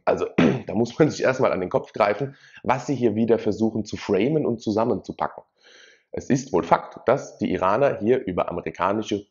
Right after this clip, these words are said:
Hubschraubermodelle verfügen. Ja, denn die hat man ihnen mal legal verkauft.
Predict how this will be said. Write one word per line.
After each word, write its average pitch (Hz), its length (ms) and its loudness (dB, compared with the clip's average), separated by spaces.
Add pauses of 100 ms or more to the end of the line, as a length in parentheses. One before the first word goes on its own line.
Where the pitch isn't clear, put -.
Hubschraubermodelle 90 1040 0
verfügen. - 480 0 (180)
Ja, 123 380 0
denn 120 260 -2 (180)
die - 300 -8
hat - 260 0
man 127 160 -2
ihnen 117 280 2
mal 95 360 0
legal 90 680 -2
verkauft. - 680 -2